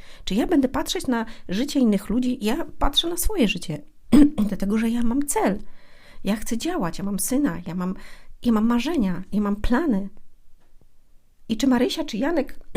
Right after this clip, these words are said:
<clears throat> czy Baśka nie pójdzie, czy czegoś nie zrobi, okej, to jest jej życie, masz prawo, nie rób. Ale ja chcę. Pytanie, czy ty chcesz? Czy chcesz coś zrobić w swoim życiu i czy będziesz dalej siedzieć i leżeć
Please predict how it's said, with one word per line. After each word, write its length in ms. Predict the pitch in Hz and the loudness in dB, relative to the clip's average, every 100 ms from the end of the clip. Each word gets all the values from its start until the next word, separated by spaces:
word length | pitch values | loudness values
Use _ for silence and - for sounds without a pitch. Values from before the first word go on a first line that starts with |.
| 302 - - 277 - - | 4 6 8 8 8 -2
<clears throat> 880 | - - - - - - - - 208 | -16 -18 -18 -16 -18 -18 -14 -6 -2
czy 80 | |
Baśka 320 | 175 233 - 196 | 0 0 0 -2
nie 120 | 175 | 0
pójdzie, 300 | 214 247 190 | 2 2 2
czy 120 | - | -4
czegoś 260 | 190 202 196 | -4 -2 0
nie 80 | |
zrobi, 300 | 185 196 226 233 - - - | 0 0 0 -4 -12 -10 -8
okej, 300 | - 392 349 | -4 0 2
to 80 | 262 | 2
jest 160 | - | 4
jej 120 | 262 | 4
życie, 340 | 302 - 175 - - | 6 4 -2 -2 2
masz 360 | 220 269 311 - | 6 8 6 4
prawo, 260 | 381 277 | 2 4
nie 180 | 247 339 | 4 4
rób. 280 | 247 175 - - - - - - - - - - - | 2 0 0 0 -6 -20 -20 -20 -20 -20 -20 -18 -2
Ale 220 | 196 214 | 2 4
ja 160 | 226 233 | 4 2
chcę. 580 | - - 226 202 147 - - - - - - - - | -2 0 2 2 0 -4 -14 -18 -20 -20 -20 -20 -6
Pytanie, 300 | - 262 240 | 0 2 2
czy 120 | 226 220 | 2 2
ty 200 | 262 254 | 2 2
chcesz? 600 | - 156 156 - - - - - - _ - - _ - _ - - | 0 -4 -6 -6 -8 -16 -20 -20 -20 _ -20 -20 _ -20 _ -16 -8
Czy 100 | - | -6
chcesz 360 | - 247 254 | 0 2 4
coś 180 | - 233 | 4 0
zrobić 280 | 220 240 214 | 2 0 0
w 40 | |
swoim 220 | - 208 208 | 2 2 2
życiu 240 | 214 202 | -2 -6
i 40 | |
czy 100 | - | -2
będziesz 220 | 220 220 196 | 0 2 2
dalej 280 | 214 208 | 2 2
siedzieć 360 | 202 196 196 - | 0 -2 -4 -2
i 40 | |
leżeć 440 | 196 196 170 165 | 2 2 0 -4